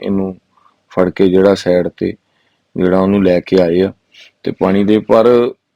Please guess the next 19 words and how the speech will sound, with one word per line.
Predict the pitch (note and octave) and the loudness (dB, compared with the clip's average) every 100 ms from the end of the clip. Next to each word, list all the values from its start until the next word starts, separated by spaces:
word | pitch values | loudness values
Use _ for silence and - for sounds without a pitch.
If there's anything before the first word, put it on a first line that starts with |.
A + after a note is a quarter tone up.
| _ _ - | _ _ -6
ਗੱਲ | G#2+ A2 | -2 0
ਕਰਦੇ | A2 A2+ G#2 A#2+ | 0 -2 -2 -2
ਆ | |
ਵੀ | A#2+ B2+ B2+ _ | -2 -2 -4 _
ਪਾਣੀ | A2 A2 A#2 | -4 -2 -2
ਦੀ | A2+ A#2+ | -2 -4
ਅਸੀਂ | A2+ A2+ - - | -4 -10 -14 -14
ਬਹੁਤ | G#2+ A#2 A#2+ | -10 -8 -6
ਵਾਰੀ | A2 A2 A2+ - - | -2 -2 -2 -8 -6
ਕਿਹਾ | G#2+ A2 | -2 -2
ਵੀ | A#2+ A#2 - | -2 -10 -10
ਪਾਣੀ | A2 A2 A#2 A#2+ | -6 -6 -6 -6
ਦੀ | A2 A2+ | -6 -8
ਬਹੁਤ | G2 - G#2+ G#2+ G#2 | -10 -8 -8 -8 -12
ਭਿਆਨਕ | - A2+ G#2+ F#2+ | -12 -10 -8 -10
ਮੌਤ | G2 G2 F#2+ F#2 | -10 -10 -8 -8
ਆ | G2+ | -10
ਪਾਣੀ | - G2 F#2+ F#2+ | -10 -12 -10 -12
ਦੀ, | F2+ | -16